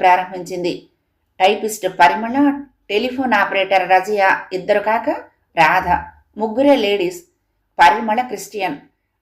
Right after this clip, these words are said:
అయినా రాధతో పరిమళకు మంచి స్నేహం ఏర్పడింది. ఆఫీసులో అంతా రాధ అందాన్ని పొగుడుతారు,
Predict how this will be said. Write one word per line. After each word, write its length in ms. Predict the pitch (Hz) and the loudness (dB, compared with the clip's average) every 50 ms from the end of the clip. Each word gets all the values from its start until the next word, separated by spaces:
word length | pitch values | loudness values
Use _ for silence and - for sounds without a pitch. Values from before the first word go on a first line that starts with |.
| _ - | _ 0
అయినా 420 | 180 190 202 214 202 - 202 208 190 | 0 0 2 0 0 0 2 2 4
రాధతో 460 | 185 180 180 202 226 220 214 196 190 | 4 4 4 2 0 -2 -2 -2 0
పరిమళకు 480 | 185 185 185 202 214 226 220 208 202 | 0 0 0 0 0 -2 -4 -2 0
మంచి 280 | 185 180 190 196 - 220 | 2 2 0 0 -2 -8
స్నేహం 400 | 208 - 202 202 220 233 262 247 | -8 -4 -2 -2 -2 0 0 0
ఏర్పడింది. 720 | 220 196 196 - 202 190 196 190 185 190 - - - _ _ _ _ _ _ _ _ _ _ - 170 | 0 -2 -2 -4 -6 -6 -6 -4 -4 -4 -4 -6 -10 _ _ _ _ _ _ _ _ _ _ 0 2
ఆఫీసులో 500 | 175 196 208 - 233 220 - 208 196 190 | 4 4 2 0 -4 -6 -4 0 2 2
అంతా 380 | 185 185 185 - 190 190 196 | 2 2 0 0 2 2 4
రాధ 280 | 196 180 170 175 202 233 | 4 2 2 2 0 -2
అందాన్ని 400 | 247 240 214 202 202 196 202 208 | -2 -4 -2 -2 -2 -2 -2 -2
పొగుడుతారు, 760 | - 190 180 180 190 190 - 190 185 185 185 180 - - - | -4 -4 -4 -4 -6 -4 -2 -2 0 0 0 -2 -4 -6 -10